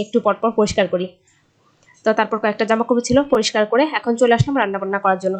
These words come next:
রান্নাবান্না already শুরু করে দিয়েছি, ভাত বসিয়ে দিয়েছি, তারপর এদিকে হলো ডাল বসিয়ে দিয়েছি,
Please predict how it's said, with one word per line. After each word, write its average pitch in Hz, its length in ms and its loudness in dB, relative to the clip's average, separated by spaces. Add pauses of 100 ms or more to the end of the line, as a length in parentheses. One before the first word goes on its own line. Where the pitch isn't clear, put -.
রান্নাবান্না 240 440 0
already 254 260 2
শুরু 320 240 4
করে 269 200 4
দিয়েছি, 208 320 -2 (280)
ভাত 233 200 0
বসিয়ে 262 280 2
দিয়েছি, 254 320 2 (160)
তারপর 202 320 0 (500)
এদিকে 208 320 -2
হলো 226 200 4 (100)
ডাল 247 200 4
বসিয়ে 233 320 2
দিয়েছি, 214 360 2